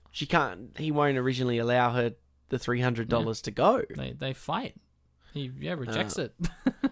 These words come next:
Speaker 2: it. <laughs>
Speaker 1: um, so it's this, it was this false sense of power over, power and lordship over, because of your,
Speaker 2: Mm.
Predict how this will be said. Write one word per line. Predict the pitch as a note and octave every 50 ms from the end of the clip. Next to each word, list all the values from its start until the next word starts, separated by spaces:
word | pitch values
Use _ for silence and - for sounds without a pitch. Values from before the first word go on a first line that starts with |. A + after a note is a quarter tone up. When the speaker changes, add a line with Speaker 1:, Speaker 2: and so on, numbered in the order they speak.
| - _
Speaker 2:
it. | - -
<laughs> |
Speaker 1:
um, | A#2+ B2+ B2+ B2+ B2+ B2 A#2+ A#2+ B2 - - - - - _ -
so | - - - E3 D#3+
it's | D#3 - - -
this, | - D#3+ C#3+ C3+ - - - - - - -
it | E3 E3+ D3+
was | D3+ D3+ B2+
this | C3 C3+ C3+ -
false | - - - - D#3 F3 G3 F3+ D#3 -
sense | - - - - - - - - - - - - -
of | - A#2+ B2 A#2+ - B2+ - - - - - - - - - - - - -
power | - - C3+ B2 A#2 A2+ A2 A2+ A2+ A2+ A2
over, | A2+ A2+ A2+ A2 A#2 C3 B2+ A2+ - - -
power | - - B2+ A#2+ A#2 A#2 A#2 A#2
and | A2+ A2 A2
lordship | A2 A2 A2 A2+ A2+ A2+ - - - - - -
over, | A2+ A2+ A2 G2+ - A#2+ B2+
because | C3 A#2 - - - A2
of | A#2 A2 - -
your, | C3+ B2 B2 A#2+ A#2+
Speaker 2:
Mm. | A#2